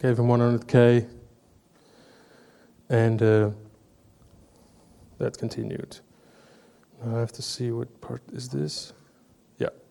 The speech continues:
this. I m-, I wrote an essay about this and about the idea of, like, um, social capital, and I wrote the idea of, like,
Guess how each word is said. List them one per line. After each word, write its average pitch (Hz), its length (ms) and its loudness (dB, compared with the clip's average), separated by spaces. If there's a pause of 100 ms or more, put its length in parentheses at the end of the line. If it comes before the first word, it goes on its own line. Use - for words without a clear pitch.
(100)
this. - 480 -6 (1040)
I 131 100 2
m-, 131 100 4
I 139 200 4
wrote 143 280 8
an 143 60 4
essay 143 320 6
about 135 300 6
this 127 280 4
and 123 80 -2
about 117 260 2
the 120 160 2
idea 120 360 6
of, 113 220 4
like, 104 240 -4
um, 110 640 -4 (840)
social 127 300 0
capital, 127 600 2
and 113 100 0
I 110 40 -2
wrote 117 260 2
the 120 120 4
idea 120 300 6
of, 117 220 2
like, 110 280 0